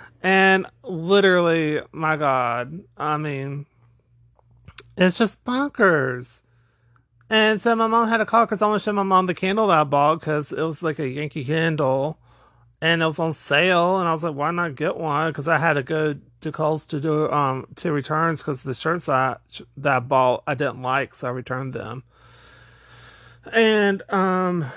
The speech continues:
I bought the candle, and I was like, "Where the hell's my candle?" And I had it literally right here.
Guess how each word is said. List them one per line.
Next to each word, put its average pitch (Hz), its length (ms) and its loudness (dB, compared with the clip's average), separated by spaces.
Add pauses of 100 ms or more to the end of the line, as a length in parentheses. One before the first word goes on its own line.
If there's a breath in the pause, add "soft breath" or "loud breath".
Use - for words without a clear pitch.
I 208 60 -8
bought 180 180 0
the 185 100 -4
candle, 165 300 -4
and 165 200 -2
I 160 40 0
was 156 140 -4
like, - 260 -2
"Where 190 180 -2
the - 60 -8
hell's - 340 -4
my 220 80 -4
candle?" 269 420 -4
And 185 160 -2
I - 80 -2
had 196 240 0
it - 140 -6
literally 185 420 0
right 185 180 -2
here. 226 420 -4